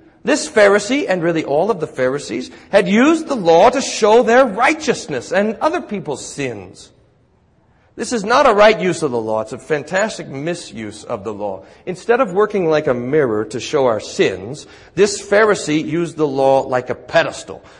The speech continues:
to exalt himself, to show his own righteousness, and to lift himself up above everyone else. When you then hear the Lord's word, his law, this is what your sinful flesh will do with it.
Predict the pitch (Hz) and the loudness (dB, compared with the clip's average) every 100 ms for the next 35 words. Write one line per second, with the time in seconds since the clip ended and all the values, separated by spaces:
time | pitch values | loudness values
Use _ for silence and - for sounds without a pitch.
0 | - 143 113 113 143 156 147 120 113 87 | -8 -6 -6 0 2 2 0 -8 -8 -10
1 | - - _ 147 - 165 175 156 151 131 | -12 -20 _ -10 -2 0 2 0 0 0
2 | 120 - 87 82 - - - - 156 147 | -2 -4 -12 -18 -20 -20 -6 0 0 2
3 | 185 196 - 160 - - 156 131 - 143 | 0 -2 -4 -6 -6 0 2 2 -2 0
4 | 143 - - - 135 - 123 127 117 - | 0 -4 -18 -6 -4 0 2 2 -2 -12
5 | - 135 120 117 104 87 78 78 - - | -12 -4 -2 -2 -4 -8 -12 -18 -20 -20
6 | - - _ _ _ _ _ _ _ _ | -20 -20 _ _ _ _ _ _ _ _
7 | _ _ _ _ _ 147 170 208 247 226 | _ _ _ _ _ -4 0 2 2 2
8 | 220 196 190 196 185 156 - 156 - 151 | 2 0 0 0 -2 -6 -10 -16 -10 -2
9 | 156 165 156 - - 123 107 90 - 127 | 2 2 -2 -10 -10 -4 -4 -4 -8 -4
10 | 156 107 117 120 92 71 50 - _ - | -4 -4 -2 -2 -2 -6 -10 -16 _ -10
11 | 143 208 226 180 180 - 151 208 214 208 | -2 -2 -2 -4 -4 -2 -2 -2 -2 -6
12 | 202 - - 147 131 - 135 123 131 101 | -6 -10 -6 -4 -4 -6 -8 -4 -6 -6
13 | 92 - | -10 -18